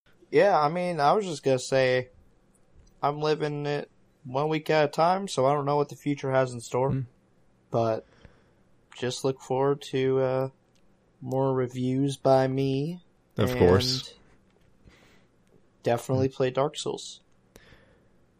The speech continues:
Speaker 2: Well, I'll narrow it down beyond even you and say one day at a time, or one episode at a time. On Twitter, well, I'll, I'll do this. On Twitter, I'm at Benny the Guard,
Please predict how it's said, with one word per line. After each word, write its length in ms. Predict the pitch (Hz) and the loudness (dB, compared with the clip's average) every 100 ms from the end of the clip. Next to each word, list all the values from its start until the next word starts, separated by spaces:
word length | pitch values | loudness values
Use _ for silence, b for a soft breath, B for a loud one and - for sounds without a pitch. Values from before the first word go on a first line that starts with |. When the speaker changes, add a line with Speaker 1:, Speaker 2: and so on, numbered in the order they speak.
| _ _ - | _ _ 8
Speaker 2:
Well, 140 | 104 | 12
I'll 180 | 107 107 | 12 12
narrow 300 | 107 110 104 | 10 12 12
it 120 | 87 | 10
down 340 | 101 98 95 92 | 10 10 8 8
beyond 360 | 95 95 92 | 8 8 8
even 220 | 98 92 92 | 4 4 4
you 120 | 92 | 4
and 160 | 90 87 | 2 4
say 240 | 95 92 | 8 8
one 400 | 90 95 90 87 | 8 6 6 6
day 300 | 95 95 98 | 10 12 12
at 80 | 85 | 10
a 80 | 85 | 6
time, 540 | 87 85 85 90 85 - _ _ _ _ - _ _ _ _ - | 4 2 4 2 -2 -10 _ _ _ _ -20 _ _ _ _ 6
or 260 | 110 127 | 10 10
one 260 | 104 101 92 | 10 8 10
episode 520 | 123 - 104 104 90 | 10 10 6 8 10
at 140 | 85 87 | 10 8
a 80 | |
time. 500 | 85 90 85 87 92 - _ _ _ _ _ _ _ _ _ - _ _ _ _ _ _ | 8 6 6 4 0 -8 _ _ _ _ _ _ _ _ _ -20 _ _ _ _ _ _
On 180 | - 95 | 2 4
Twitter, 520 | - 113 107 101 95 - | 8 10 10 10 8 6
well, 160 | 120 123 | 10 12
I'll, 160 | 123 120 | 12 12
I'll 160 | 117 | 10
do 180 | 101 90 | 10 8
this. 340 | 82 82 - - | 6 4 2 0
On 180 | 240 117 | 4 6
Twitter, 320 | 131 123 104 | 8 10 10
I'm 140 | 95 90 | 10 6
at 120 | 78 | 6
Benny 220 | 95 90 | 6 6
the 140 | 80 | 4
Guard, 400 | 85 78 85 90 | 4 4 4 0